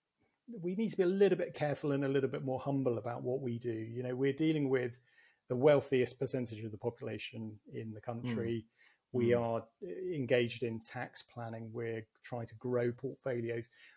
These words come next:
Speaker 1: We are not social <laughs> enterprises. You know, we, we,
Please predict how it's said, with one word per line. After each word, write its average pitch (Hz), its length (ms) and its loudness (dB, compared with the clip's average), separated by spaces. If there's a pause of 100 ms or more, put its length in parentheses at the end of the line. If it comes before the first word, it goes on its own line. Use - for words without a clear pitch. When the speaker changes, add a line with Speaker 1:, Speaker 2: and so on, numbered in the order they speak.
(140)
Speaker 1:
We 160 100 6
are 147 100 6
not 165 380 2
social 123 380 4
<laughs> 127 80 2
enterprises. - 880 0
You 139 80 4
know, 123 100 4
we, 127 180 2 (120)
we, 135 160 4